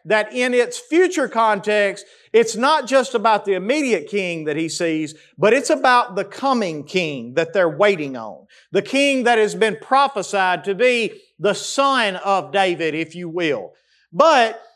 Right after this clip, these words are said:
he sees it in this king, and he sees some great qualities in his king, and he looks both in the immediate and he looks to the future for what he sees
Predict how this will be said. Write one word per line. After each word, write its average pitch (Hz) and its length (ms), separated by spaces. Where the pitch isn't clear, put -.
he 240 160
sees 330 480
it 214 180
in 294 260
this 285 220
king, 185 480
and 190 100
he 220 80
sees 269 380
some 185 200
great 277 300
qualities 220 640
in 185 100
his 156 220
king, 170 440
and 214 160
he 240 200
looks 285 400
both 233 360
in 214 160
the 190 120
immediate 294 560
and 294 360
he 262 180
looks 262 360
to - 140
the 196 140
future 269 640
for 190 120
what 214 300
he 214 160
sees 185 640